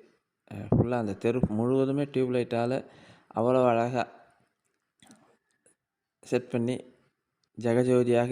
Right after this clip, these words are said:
இருக்கிறது. அப்பா ஆசீர்வாதத்தோட நம்மளுடைய ஸ்ரீ துவாரகமய ஆலயம் பாருங்க, எவ்வளோ அழகா அந்த தெரு முழுக்கவே டியூப் லைட். இவரும் வண்ண விளக்குகளால அவ்வளோ சந்தோஷமா ஜொலி ஜொலிக்கிறாரு.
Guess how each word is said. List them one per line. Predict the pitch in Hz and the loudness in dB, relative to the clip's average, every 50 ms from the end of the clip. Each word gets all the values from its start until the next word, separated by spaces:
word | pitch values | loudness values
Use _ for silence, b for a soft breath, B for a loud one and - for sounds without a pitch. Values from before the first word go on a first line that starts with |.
| 120 | 0
இருக்கிறது. | 110 107 104 104 - 107 104 101 - - - - _ _ | 0 0 -2 -2 -2 -2 -2 -2 -4 -6 -12 -12 _ _
அப்பா | - 110 104 - 113 110 110 | -8 -6 -6 -4 -4 -2 -2
ஆசீர்வாதத்தோட | 104 110 107 - 107 107 104 101 98 101 - 101 101 98 104 - - - - b b b b b b b b b b b b _ _ _ - 107 | -2 -2 -2 -2 -2 0 0 0 -2 -2 -2 -4 -2 -2 -4 -6 -8 -12 -20 b b b b b b b b b b b b _ _ _ -10 -6
நம்மளுடைய | 107 107 107 104 | -4 -2 -2 -2
ஸ்ரீ | 104 - - 107 | -4 -2 -2 -2
துவாரகமய | 101 107 104 104 107 110 113 113 107 104 101 101 | 0 2 2 2 2 0 -2 -2 -2 -2 -2 -2
ஆலயம் | 101 101 101 101 101 104 - - - _ _ _ - | 0 0 0 0 0 -2 -4 -10 -16 _ _ _ -10
பாருங்க, | - 104 107 104 104 104 107 110 - - _ _ - | -6 -4 -4 -4 -4 -4 -4 -6 -8 -10 _ _ -6
எவ்வளோ | 101 101 101 110 117 123 117 | -4 -4 -2 0 0 0 0
அழகா | 110 107 107 110 110 110 | 0 0 0 -2 -2 -2
அந்த | 107 101 98 95 95 - - - - | -4 -4 -4 -4 -6 -6 -8 -10 -4
தெரு | - 117 123 139 | 0 0 2 2
முழுக்கவே | 139 131 127 131 135 135 - 143 135 143 139 139 | 0 0 0 0 -2 -2 -4 -4 -2 -2 -4 -2
டியூப் | 139 131 127 131 | -2 -4 -2 0
லைட். | 127 113 110 - - - - B B B B B B B B B B B B B B B B B _ _ _ _ _ _ _ _ _ _ _ _ _ _ - | -2 -2 -2 -4 -10 -20 -20 B B B B B B B B B B B B B B B B B _ _ _ _ _ _ _ _ _ _ _ _ _ _ -10
இவரும் | - 120 131 139 139 127 | -4 -2 0 2 2 2
வண்ண | 117 117 127 131 | 2 2 2 0
விளக்குகளால | 123 120 120 123 120 - 127 123 123 123 120 117 117 113 113 - - | 0 2 2 0 -2 -2 -4 -2 0 2 2 2 2 2 0 -2 -2
அவ்வளோ | - 101 107 104 104 | -2 -2 0 0 -2
சந்தோஷமா | 104 104 104 110 113 123 123 120 127 131 123 123 117 | -4 -6 -6 -2 0 0 0 0 -2 -4 -4 -4 -4
ஜொலி | 104 113 113 113 | 0 0 0 0
ஜொலிக்கிறாரு. | 113 117 120 107 110 110 110 113 113 113 107 107 - | 0 -2 -2 0 -2 -2 -2 0 0 0 0 0 -2